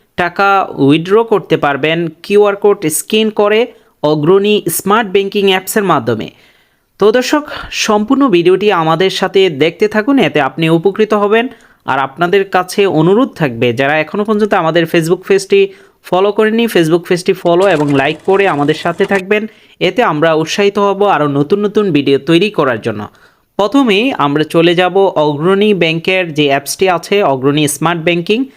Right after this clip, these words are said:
আপনার রেজিস্ট্রেশন করা না থাকলে কিভাবে রেজিস্ট্রেশন করবেন? উপরে আই বাটন থেকে ভিডিওটা দেখে নেবেন। ইউজার পাসওয়ার্ড দিয়ে log in অপশনে ক্লিক করার পর আমরা হোম পেজে চলে আসলাম।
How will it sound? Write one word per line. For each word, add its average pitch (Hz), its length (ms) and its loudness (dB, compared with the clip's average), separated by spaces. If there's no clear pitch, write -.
আপনার 185 340 -2
রেজিস্ট্রেশন 220 760 0
করা 180 220 0
না 151 180 0
থাকলে 190 300 -2
কিভাবে 180 420 0
রেজিস্ট্রেশন 180 580 -2
করবেন? 220 360 -2
উপরে 160 380 2
আই 139 180 2
বাটন 160 360 -2
থেকে 202 220 2
ভিডিওটা 151 400 0
দেখে 165 280 0
নেবেন। 208 260 0
ইউজার 208 380 2
পাসওয়ার্ড 202 480 -2
দিয়ে 147 160 2
log 143 340 2
in 226 100 0
অপশনে 220 360 -2
ক্লিক 214 320 -2
করার 160 240 0
পর 151 360 -2
আমরা 151 300 0
হোম 175 300 0
পেজে 196 320 2
চলে 143 280 0
আসলাম। 185 480 -2